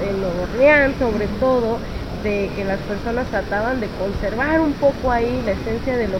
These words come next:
que era su religión o sus costumbres, también era considerada brujería. Entonces, ¿qué tanto en estos, eh, bueno, al menos en este tercer libro, tratas de quitar ese romanticismo? Porque estamos muy acostumbrados de que, ah, somos, ¿cómo es? Somos las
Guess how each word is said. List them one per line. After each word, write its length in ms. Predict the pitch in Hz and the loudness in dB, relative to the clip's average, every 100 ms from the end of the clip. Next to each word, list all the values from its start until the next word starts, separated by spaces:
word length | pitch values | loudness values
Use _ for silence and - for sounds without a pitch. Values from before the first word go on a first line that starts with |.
| 185 | -2
que 120 | 202 | -2
era 100 | 226 | -2
su 140 | 233 226 | -2 -4
religión 600 | 202 190 - 247 247 240 | -4 -2 0 0 0 0
o 80 | 208 | -2
sus 180 | 196 - 196 | -4 -6 -6
costumbres, 520 | - 285 277 247 262 - - - - | -4 0 0 2 0 -2 -8 -8 -4
también 280 | 208 233 359 | -2 0 0
era 180 | 269 208 | 2 0
considerada 560 | 196 196 190 175 175 175 | -2 -4 -4 -4 -4 -4
brujería. 540 | 185 - 190 240 247 | -6 -4 -2 0 0
Entonces, 420 | 247 214 208 254 - - - - | -2 -2 -2 -2 -2 -6 -6 -2
¿qué 120 | 269 269 - | 2 2 2
tanto 320 | 285 277 277 | 0 2 2
en 120 | 269 | 2
estos, 280 | 254 262 262 - 226 | 0 0 -2 -2 -2
eh, 60 | 214 | 0
bueno, 180 | 247 226 | 2 2
al 100 | 202 | 2
menos 240 | 226 240 262 | 0 0 0
en 140 | 214 | -2
este 520 | 214 - 240 233 214 202 | -2 -2 -2 -2 -2 -2
tercer 360 | 208 202 233 233 | -2 -2 -2 -2
libro, 340 | 233 240 226 247 | -2 -2 0 0
tratas 400 | 233 214 240 247 208 | 0 0 0 -2 -2
de 80 | 214 | -4
quitar 360 | 208 208 202 | -4 -2 0
ese 200 | 233 - 247 | 0 -2 -2
romanticismo? 840 | 220 185 185 185 - - 392 - - - - - | -2 -2 -4 -4 -4 0 0 0 -4 -4 -4 -2
Porque 180 | 233 220 | 0 0
estamos 360 | - 226 262 | 0 2 2
muy 120 | 294 277 | 2 0
acostumbrados 380 | 285 254 233 | 0 -2 0
de 60 | 262 | -2
que, 120 | 240 | -2
ah, 140 | - 349 370 - | -2 -2 -4 -2
somos, 220 | 370 403 415 - - | -2 -2 -2 -4 -4
¿cómo 180 | 302 311 | -2 0
es? 100 | 440 - - - - 208 | 0 -4 -8 -8 -6 -2
Somos 140 | 370 | 2
las 100 | 349 | 2